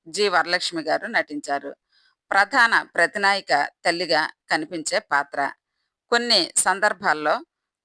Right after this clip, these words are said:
కుట్రలు రచ్చ చేసే పాత్ర. ఇక నిర్మలగా గీతాంజలి గారు నటించారు. సహాయ పాత్ర ఇది.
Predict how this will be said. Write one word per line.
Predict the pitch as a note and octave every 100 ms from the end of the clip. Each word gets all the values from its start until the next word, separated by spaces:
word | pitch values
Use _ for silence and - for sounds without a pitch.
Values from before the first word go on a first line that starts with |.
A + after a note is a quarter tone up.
| A3+
కుట్రలు | - B3+ A#3+ F3+ D3+ -
రచ్చ | F#3 E3+ -
చేసే | G3+ E3+ - -
పాత్ర. | E3 D3 - C#3+ - _ _ _ _ _ _ _ _ _
ఇక | A#3 B3 E3+ C#3+ - _ _
నిర్మలగా | G#3 A3 A3+ B3+ A#3 F#3 D#3 - _
గీతాంజలి | F3 F#3+ A3 F#3+ E3 D#3
గారు | D3+ E3+ -
నటించారు. | F3 - D3 - C#3+ C#3 - _ _ _ _ -
సహాయ | - G3 A#3
పాత్ర | A#3 D#3+ D3+ D#3 C#3+ -
ఇది. | D#3+ D3+